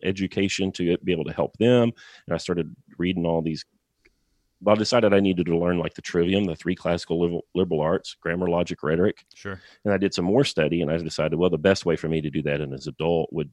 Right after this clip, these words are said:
Speaker 1: be to, like, launch one, launch into one of these great books programs where you just read the Odyssey and the Iliad and Plato and Aristotle and Thomas Aquinas and all that stuff. So I started doing that in my home. And when I, when I, <sighs> when I started that whole thing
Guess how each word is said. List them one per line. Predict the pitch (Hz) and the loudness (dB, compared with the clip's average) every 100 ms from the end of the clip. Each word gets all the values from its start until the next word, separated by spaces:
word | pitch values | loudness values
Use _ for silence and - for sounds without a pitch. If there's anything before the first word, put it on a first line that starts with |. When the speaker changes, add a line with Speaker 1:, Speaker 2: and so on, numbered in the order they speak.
| _ | _
Speaker 1:
be | 85 80 | -10 -10
to, | - 71 | -10 -12
like, | 71 - | -12 -14
launch | 80 76 76 | -6 -6 -4
one, | 76 76 - - | -6 -8 -10 -6
launch | 82 78 | -6 -6
into | 78 | -6
one | 76 | -6
of | 71 | -6
these | 73 | -8
great | 69 80 78 - | -6 -6 -6 -6
books | 82 76 | -8 -8
programs | - 73 67 67 67 | -8 -8 -8 -10 -10
where | 69 | -12
you | |
just | 69 - | -12 -12
read | 71 - _ _ _ _ | -14 -14 _ _ _ _
the | 143 | 6
Odyssey | 139 104 82 | 6 4 -2
and | 90 | -2
the | - | 0
Iliad | 156 123 85 | 2 2 2
and | 82 | -2
Plato | 85 147 117 82 87 | 2 2 4 2 2
and | |
Aristotle | 123 135 - 82 82 | 0 0 0 -2 -4
and | 82 | -2
Thomas | 113 107 | -4 -4
Aquinas | - 123 117 80 - | -6 -4 -2 -4 0
and | |
all | 98 | 4
that | 104 - | 4 2
stuff. | - 117 - | 2 2 0
So | - | -6
I | 82 | -6
started | - 120 101 | 0 2 2
doing | 95 90 | -2 -2
that | 78 - | -2 -6
in | - | -10
my | 85 | -8
home. | 87 113 110 87 - _ _ - | -2 2 2 2 -4 _ _ -8
And | 90 | -2
when | 90 | 0
I, | 85 - | -2 -4
when | 101 | -2
I, | 87 82 - _ _ _ _ _ _ _ _ _ _ _ _ _ _ _ | 0 -2 -8 _ _ _ _ _ _ _ _ _ _ _ _ _ _ _
<sighs> | 151 123 | -4 0
when | 98 101 | 2 2
I | |
started | 95 135 131 | 2 4 6
that | 98 76 | 6 2
whole | - 123 104 | 4 6 4
thing | - 107 107 95 85 | 2 2 4 4 2